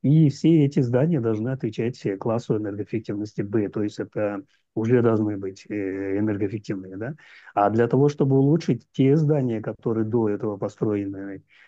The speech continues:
мы должны, э, принять меры. В этом плане, конечно, информирование на государственном масштабе, принятые, э, стратегии, программы, э, вот это, вот это то, что я говорил,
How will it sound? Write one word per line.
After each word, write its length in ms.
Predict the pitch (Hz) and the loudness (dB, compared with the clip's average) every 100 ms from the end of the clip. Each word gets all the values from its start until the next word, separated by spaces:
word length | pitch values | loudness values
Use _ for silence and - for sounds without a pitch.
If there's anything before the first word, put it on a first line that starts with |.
| _ | _
мы 320 | 101 110 123 135 | -6 0 2 2
должны, 680 | 120 110 120 120 120 98 107 | 2 2 0 0 0 -2 -4
э, 360 | 104 98 98 | -4 -4 -4
принять 360 | - 110 107 107 | -2 0 0 -2
меры. 320 | 110 101 92 | -4 -4 -4
В 60 | 107 | -4
этом 240 | 113 113 | -2 -2
плане, 520 | 117 113 120 113 113 - _ _ _ | 0 0 0 0 -2 -8 _ _ _
конечно, 520 | 107 120 117 110 107 107 | -2 0 -2 -4 -4 -4
информирование 1120 | 117 113 117 110 117 113 107 104 104 101 98 | -4 -2 -2 2 2 2 0 -4 -6 -8 -4
на 140 | 107 | -2
государственном 680 | 123 113 120 113 113 117 110 | -2 -2 -2 -2 -4 -6 -6
масштабе, 460 | 110 107 117 110 107 | -6 -4 -4 -2 -4
принятые, 880 | - 117 113 110 117 110 107 104 104 _ _ _ - | 0 2 2 0 0 0 0 -2 -4 _ _ _ -4
э, 720 | 101 101 101 101 101 101 101 | -2 0 2 2 2 0 -2
стратегии, 640 | - 127 135 113 110 110 | -2 -2 0 0 0 -2
программы, 800 | 107 113 110 104 113 113 104 98 104 | -2 -4 -2 -2 -2 -2 -4 -6 -8
э, 260 | 101 98 | -6 -6
вот 200 | 95 104 | -6 -2
это, 280 | 110 110 110 | -2 0 -2
вот 200 | 110 101 | -2 -2
это 260 | 104 - 104 | -4 -4 -6
то, 140 | 113 | -4
что 160 | 107 113 | -4 -2
я 160 | 104 107 | -2 0
говорил, 520 | 110 110 107 104 | 0 2 0 0